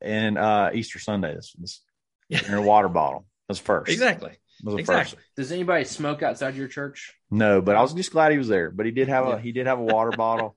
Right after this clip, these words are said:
Speaker 1: and a big old plug in. But anyway, I digress. Go ahead.
Speaker 2: I love it. I love it. I mean, you gotta do what you gotta do. I mean, that's what kids
Speaker 3: Jesus
Speaker 2: do. He
Speaker 3: died
Speaker 2: got
Speaker 3: for
Speaker 2: in
Speaker 3: all
Speaker 2: trouble
Speaker 3: of us,
Speaker 2: for it.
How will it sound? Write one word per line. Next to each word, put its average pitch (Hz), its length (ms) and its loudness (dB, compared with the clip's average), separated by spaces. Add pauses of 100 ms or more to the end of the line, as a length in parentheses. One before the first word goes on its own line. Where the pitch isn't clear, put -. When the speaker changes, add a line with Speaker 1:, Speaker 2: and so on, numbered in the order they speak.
(140)
Speaker 1:
and 104 180 -8
a - 20 -8
big 98 220 -2
old 98 280 0
plug 87 360 -2
in. 76 180 -10
But 113 100 -2
anyway, 92 340 2
I 113 100 2
digress. 87 440 -2
Go 104 80 -4
ahead. 80 260 -8
Speaker 2:
I 151 80 0
love 190 240 4
it. - 80 -10 (200)
I 147 80 -4
love 165 220 2
it. - 180 -16
I 143 120 -4
mean, 135 180 -6
you 143 180 2
gotta 170 140 6
do 165 60 0
what 160 120 -4
you 151 60 -6
gotta 139 220 0
do. 101 60 -4 (200)
I 123 40 -6
mean, 120 200 -2
that's 127 240 -2
what 160 140 -4
kids 180 160 0
Speaker 3:
Jesus 139 220 0
Speaker 2:
do. 135 60 2
He 135 60 4
Speaker 3:
died 139 140 6
Speaker 2:
got 143 80 -2
Speaker 3:
for 131 60 2
Speaker 2:
in 135 40 6
Speaker 3:
all 143 60 6
Speaker 2:
trouble 110 160 0
Speaker 3:
of 104 80 -8
us, 110 40 -4
Speaker 2:
for 117 100 0
it. - 120 -16